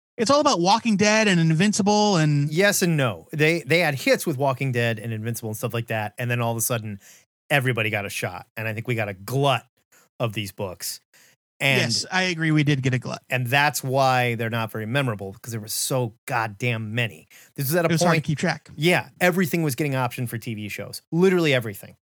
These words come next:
Speaker 2: T V show or a movie, no matter what it was. It's like, boom, T V, that's, that, that's getting T V. You're getting a T V show. And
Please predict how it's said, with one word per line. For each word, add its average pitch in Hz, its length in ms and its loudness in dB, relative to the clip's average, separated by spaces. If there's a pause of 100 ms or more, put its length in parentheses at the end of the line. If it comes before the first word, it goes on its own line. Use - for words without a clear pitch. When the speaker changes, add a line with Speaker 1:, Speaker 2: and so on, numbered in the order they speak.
(160)
Speaker 2:
T 180 120 2
V 175 100 0
show 175 140 2
or 151 100 4
a 147 40 2
movie, 117 340 -2 (340)
no 139 80 0
matter 147 180 4
what 147 160 4
it 147 80 0
was. 113 260 -2
It's 135 80 -4
like, 135 160 -2
boom, 185 260 4
T 220 140 0
V, 196 60 0
that's, 196 260 2
that, 240 220 2
that's 311 200 0
getting 202 180 -2
T 151 100 -2
V. 160 60 -2
You're 311 200 2
getting 220 180 -2
a - 20 -4
T 170 140 -4
V 147 100 0
show. 123 240 -2 (420)
And 139 340 0